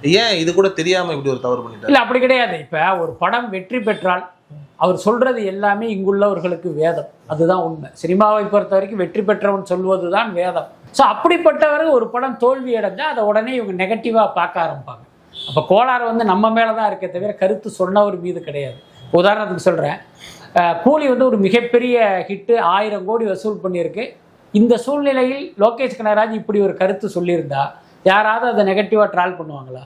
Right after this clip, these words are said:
Speaker 1: இல்ல.
Speaker 2: கருத்து அதே தான், கருத்து சொன்னவரும் அவரு தான். ஆனா வெற்றி படம் கொடுத்தா அதை வேற மாதிரி ரிசீவ் பண்றது, தோல்வி படம் கொடுத்தா அதை வேற மாதிரி ரிசீவ் பண்றதுங்கிறது நம்மளுடைய கோளாறு தானே.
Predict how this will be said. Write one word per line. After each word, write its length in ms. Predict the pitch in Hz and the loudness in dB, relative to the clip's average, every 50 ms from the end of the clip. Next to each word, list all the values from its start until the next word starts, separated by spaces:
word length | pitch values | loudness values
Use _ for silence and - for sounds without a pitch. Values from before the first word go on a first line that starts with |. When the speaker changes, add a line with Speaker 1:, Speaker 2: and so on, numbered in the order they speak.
| _ _ - | _ _ -8
Speaker 1:
இல்ல. 180 | 143 120 107 104 107 - | -8 -6 -8 -10 -10 -4
Speaker 2:
கருத்து 420 | - 175 202 226 240 - - 269 262 | 2 2 2 2 2 0 2 2 2
அதே 300 | 214 180 175 190 202 190 | 2 2 0 -2 -4 -4
தான், 340 | 165 156 165 185 - - - - - | -4 -4 -6 -6 -8 -12 -20 -16 -8
கருத்து 380 | - 190 208 247 233 - 269 240 | -4 -2 0 -2 -2 -2 -6 -4
சொன்னவரும் 520 | - 247 226 226 220 220 226 233 233 196 | -2 -2 -2 0 0 2 2 2 2 2
அவரு 300 | 165 175 208 202 190 160 | 0 -2 -2 -4 -4 -4
தான். 200 | 156 147 151 - - _ _ _ - - - | -6 -8 -8 -10 -14 _ _ _ -20 -12 -4
ஆனா 240 | - 151 175 175 180 214 269 - - - - - _ _ _ _ _ - | -2 0 2 2 2 2 0 -2 -8 -14 -18 -20 _ _ _ _ _ 0
வெற்றி 300 | 190 214 208 - 339 339 | 0 0 0 2 0 0
படம் 340 | 339 311 277 269 262 247 233 | 2 2 0 0 0 -4 -4
கொடுத்தா 240 | 254 240 226 - | -4 -4 -2 0
அதை 220 | 294 285 262 240 208 | 0 0 2 0 0
வேற 260 | 220 226 240 247 240 | 0 2 2 2 0
மாதிரி 320 | 240 240 240 247 247 247 | -2 -2 -2 0 0 -2
ரிசீவ் 400 | 226 208 202 - 233 226 208 180 | -4 -4 -8 -8 -8 -8 -6 -4
பண்றது, 360 | 208 190 180 190 196 233 277 277 | -4 -4 -4 -4 -2 -2 -2 0
தோல்வி 340 | - 233 247 269 277 269 | 2 2 2 2 0 -4
படம் 320 | 254 - 240 214 220 208 196 | -6 -4 -2 -2 -2 -2 -4
கொடுத்தா 220 | 202 202 196 277 | -8 -6 -2 0
அதை 240 | 277 254 214 196 190 | 0 0 0 0 0
வேற 260 | 190 208 220 233 226 | 2 2 4 2 2
மாதிரி 280 | 220 226 233 240 233 214 | 0 -2 -4 -4 -4 -8
ரிசீவ் 320 | 185 - - 233 220 185 | -10 -10 -10 -10 -8 -4
பண்றதுங்கிறது 520 | 214 202 196 202 196 202 196 214 247 240 254 | -4 -2 -2 -2 -2 -2 -4 -4 -4 -4 -2
நம்மளுடைய 580 | 214 185 196 214 240 254 262 254 240 240 233 214 190 175 - - - _ _ _ _ - | -2 0 0 2 2 2 2 4 4 4 4 4 2 0 -2 -6 -12 _ _ _ _ 0
கோளாறு 360 | - 202 214 220 208 190 170 | 2 4 4 4 2 0 -2
தானே. 180 | 143 143 143 | -8 -16 -20